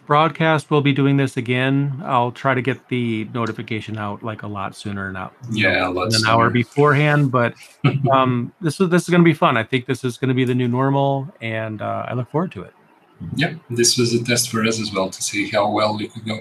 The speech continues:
Speaker 2: I'm actually amazed that my cat didn't decide to, to show up.
Speaker 1: It's
Speaker 2: He
Speaker 1: kinda
Speaker 2: never
Speaker 1: hoping it
Speaker 2: does,
Speaker 1: would.
Speaker 2: but on, but on the live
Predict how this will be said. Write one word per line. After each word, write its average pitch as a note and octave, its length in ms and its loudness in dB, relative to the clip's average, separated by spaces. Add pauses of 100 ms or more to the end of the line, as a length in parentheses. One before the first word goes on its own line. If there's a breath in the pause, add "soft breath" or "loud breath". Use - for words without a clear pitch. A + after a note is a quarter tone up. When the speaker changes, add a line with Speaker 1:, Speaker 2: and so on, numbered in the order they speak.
(420 loud breath)
Speaker 2:
I'm B2 100 2
actually A#2 360 4
amazed A2+ 340 0
that A#2+ 120 -2
my A#2 120 2
cat A#2 220 0
didn't A#2+ 260 2
decide A2+ 380 -2
to, A#2 220 -6
to A#2+ 120 -4
show A2+ 200 0
up. B2 120 -6 (840)
Speaker 1:
It's - 100 -20
Speaker 2:
He - 40 -12
Speaker 1:
kinda A#3 160 6
Speaker 2:
never A#2+ 140 6 (100)
Speaker 1:
hoping A#2+ 60 6
it - 20 0
Speaker 2:
does, B2+ 300 6
Speaker 1:
would. B2 80 2
Speaker 2:
but C3+ 220 2
on, B2+ 340 2
but C3+ 180 2
on C3+ 100 6
the B2+ 100 6
live B2 300 6